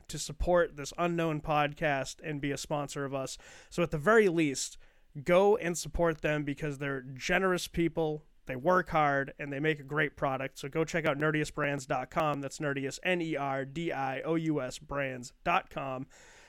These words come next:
And use the code plus one discount at checkout, and that's plus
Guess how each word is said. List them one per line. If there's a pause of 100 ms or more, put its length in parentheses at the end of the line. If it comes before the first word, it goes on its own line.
And
use
the
code
plus
one
discount
at
checkout,
and
that's
plus